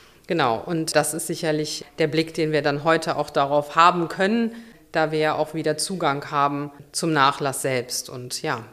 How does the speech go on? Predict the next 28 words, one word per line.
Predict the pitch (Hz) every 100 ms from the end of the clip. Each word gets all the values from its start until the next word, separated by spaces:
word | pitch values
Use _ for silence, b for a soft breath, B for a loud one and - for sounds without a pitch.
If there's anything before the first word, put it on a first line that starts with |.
| -
ich | - -
bin | 160 156
auf | 151 -
jeden | 170 160
Fall | 156 147 147 156
sehr, | 170 185
sehr | 175
gespannt, | 165 156 - 156 185
was | 160 -
da | 151
noch | 151 147
zutage | - - 175 202 190
gefördert | 180 - 175 185 180
wird | 196 208 - B B B
und | 170 151
was | 156
für | - 151
Ausgaben | 151 202 - 180 180 180
auch | - 165 - B
noch | - 175 175
entstehen | 165 - 185 208 240
werden. | 196 202 208 208 -
Ja, | 214 214
vielleicht | 208 165 165 -
können | 202 196
wir | 180
ein | 160 170
bisschen | 190 - 185 180 175